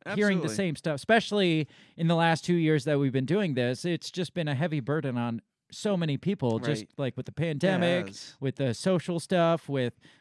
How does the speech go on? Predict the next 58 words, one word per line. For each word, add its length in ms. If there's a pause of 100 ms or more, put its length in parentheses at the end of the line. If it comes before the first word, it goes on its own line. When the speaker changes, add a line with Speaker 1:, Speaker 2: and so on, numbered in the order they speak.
(100)
Speaker 1:
with 140
the 100
election 480
stuff 480
and 140
all 80
Speaker 2:
Yeah. 60
Speaker 1:
the 80
politics. 640
It's 120
just 260
been 400
just 220
heavy 480
on 160
so 200
many 180
people. 360
And 80
I 40
Speaker 2:
Yeah. 60
Speaker 1:
know 200
your 160
wife 300
has 160
dealt 220
with 140
it 200 (100)
Speaker 2:
Right. 300 (800)
Speaker 1:
constantly. 640
So 340
Speaker 2:
Yeah, 240 (120)
no, 180
absolutely. 640
Speaker 1:
And 140
then 340
she's 140
got 220
you 240
laughing 400
about 260
it 180
on 100
Speaker 2:
I 100
Speaker 1:
the 60
other 160
Speaker 2:
know, 40
Speaker 1:
hand. 220
Speaker 2:
I 100
know, 200
and 180
it 260
drives 280
her 80
crazy. 440
I 60
know. 220
Speaker 1:
<laughs> 100